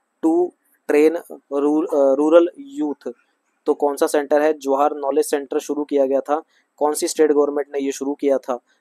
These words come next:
तो ये किया गया था आंध्र प्रदेश ने। current affair का क्वेश्चन है ये, ये आप भी आप याद रख सकते हो, शायद पूछ भी लिया जाए।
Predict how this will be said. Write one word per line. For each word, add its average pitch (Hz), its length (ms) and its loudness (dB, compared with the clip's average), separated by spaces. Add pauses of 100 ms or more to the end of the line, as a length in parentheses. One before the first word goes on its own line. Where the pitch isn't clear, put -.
(140)
तो 143 160 0
ये 143 160 0
किया 147 180 2
गया 139 160 0
था 160 100 -2
आंध्र 139 320 -6
प्रदेश 139 380 -4
ने। 139 100 -10
current 139 440 -6
affair 143 200 -6
का 147 80 -6
क्वेश्चन 139 380 -8
है 143 80 -4
ये, 151 180 -6 (140)
ये 147 220 -2
आप 147 120 0
भी 143 260 -4
आप 147 200 -2
याद 139 260 0
रख 143 80 -2
सकते - 240 -6
हो, 139 60 0
शायद 135 180 -4
पूछ 135 380 -10
भी 147 100 -6
लिया 139 180 -2
जाए। 131 180 -4